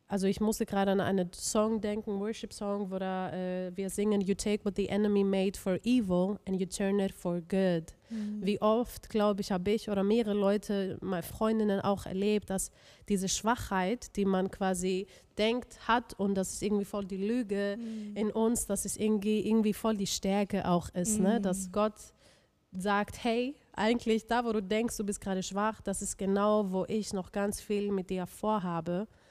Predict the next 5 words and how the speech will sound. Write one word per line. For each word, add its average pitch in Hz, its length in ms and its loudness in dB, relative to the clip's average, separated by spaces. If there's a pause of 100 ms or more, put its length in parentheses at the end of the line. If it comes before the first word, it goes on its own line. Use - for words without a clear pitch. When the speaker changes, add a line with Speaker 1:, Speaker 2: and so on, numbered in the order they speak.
(260)
Speaker 1:
Und, 185 540 -2
ähm, 180 680 -4 (340)
ja, 247 160 -2 (880)
manchmal 233 500 0
Speaker 2:
Ja. - 40 -2